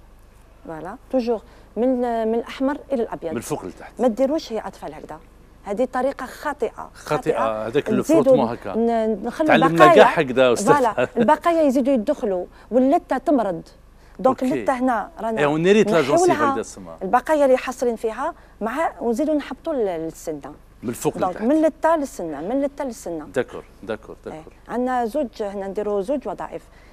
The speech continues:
Speaker 1: نقيو اللتة ونقيو ال-، ال-، الأسنان.
Speaker 2: داكور، داكور،
Speaker 1: فوالا.
Speaker 2: داكور، داكور.
Speaker 1: من الداخل.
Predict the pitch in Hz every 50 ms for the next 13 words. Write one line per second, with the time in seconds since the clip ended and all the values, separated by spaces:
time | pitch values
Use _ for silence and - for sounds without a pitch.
0 | - - - 180 214 269 277 - 320 285 262 254 262 254 - - 330 320 294 240
1 | 208 - - 170 147 147 135 147 139 139 151 156 156 - - - - 135 - 135
2 | - 80 - - - - - 92 117 - 170 190 180 175 190 254 330 - - 87
3 | - 98 - - - - 233 285 269 208 233 220 214 - - 277 392